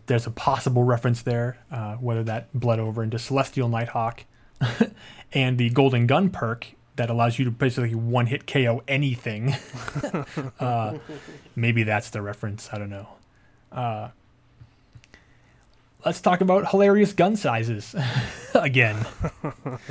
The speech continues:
So if you render Hawkmoon in three D and try to three D print it, the barrel size is twenty-two millimeter. Uh, <laughs> which is ridiculous.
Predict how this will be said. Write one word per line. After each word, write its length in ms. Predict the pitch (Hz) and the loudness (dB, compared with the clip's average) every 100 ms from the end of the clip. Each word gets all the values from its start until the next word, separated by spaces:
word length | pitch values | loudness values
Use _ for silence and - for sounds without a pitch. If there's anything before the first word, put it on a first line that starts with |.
| 131 - 131 - - - - - - - | -10 -10 -14 -16 -20 -20 -20 -20 -20 -10
So 160 | - 202 | 0 2
if 140 | 147 | 6
you 120 | 220 | 4
render 600 | 175 151 202 143 123 151 _ - | 6 4 4 0 -2 -6 _ -4
Hawkmoon 500 | 160 180 - 127 127 | -2 -2 2 2 2
in 80 | 120 | 0
three 260 | 139 143 | 2 2
D 180 | 135 165 | 2 0
and 80 | 127 | 0
try 100 | 151 | 0
to 80 | 139 | -2
three 220 | 156 151 | 0 2
D 120 | 147 | 0
print 260 | - 208 170 | 0 0 0
it, 260 | 135 - | -4 -6
the 120 | 147 | -4
barrel 420 | 127 139 160 190 139 | -2 0 0 0 0
size 420 | - 120 123 - | 0 0 0 0
is 240 | 170 160 - | -2 -4 -8
twenty-two 880 | - - 226 208 214 208 - 226 220 | -10 -2 2 2 2 0 0 2 4
millimeter. 680 | 214 240 180 123 104 - - - - - - - - - _ - _ _ _ - - _ - | 4 2 2 2 -2 -8 -10 -4 -2 -4 -10 -20 -20 -20 _ -20 _ _ _ -20 -20 _ -10
Uh, 420 | 139 127 127 123 - - - | -4 -2 -2 -4 -6 -14 -18
<laughs> 180 | - - | -6 -4
which 320 | 285 254 208 | -2 -2 2
is 140 | 233 | 2
ridiculous. 760 | 214 247 254 - 135 117 - | 2 2 4 4 4 4 0